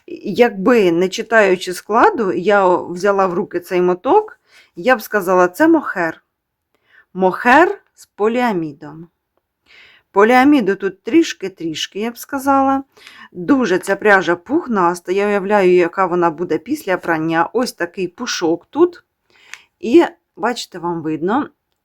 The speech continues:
І з-за цього пушку делікатного такого я могла б сказати, якби не бачила етикетки, що це мохер.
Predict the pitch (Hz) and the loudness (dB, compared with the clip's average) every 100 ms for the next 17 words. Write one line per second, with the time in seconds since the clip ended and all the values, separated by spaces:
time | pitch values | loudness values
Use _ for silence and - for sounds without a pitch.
0 | - 202 202 185 165 202 190 214 185 175 | -6 0 2 2 0 -4 0 2 2 -2
1 | - 175 - - 220 392 - 269 240 240 | -4 -14 -14 -6 0 0 0 -4 -4 0
2 | 220 220 220 196 190 180 - 185 180 175 | 2 2 -2 -12 -12 -14 -10 -8 -6 -6
3 | - 160 135 196 208 190 - _ _ 151 | -6 -12 -6 0 2 0 -6 _ _ -10
4 | 170 185 180 - - 151 175 233 233 285 | -6 -4 -4 -8 -12 -4 0 0 -2 -8
5 | - - 208 180 196 185 160 165 160 160 | -8 -10 -10 -6 -4 -2 -2 -4 -4 -6
6 | 160 - - 226 254 - 196 - - - | -6 -12 -6 -6 -6 -12 -12 -12 -14 -6
7 | 214 226 - - 165 202 - 156 147 | -4 -4 -6 -8 -4 -4 -6 -8 -8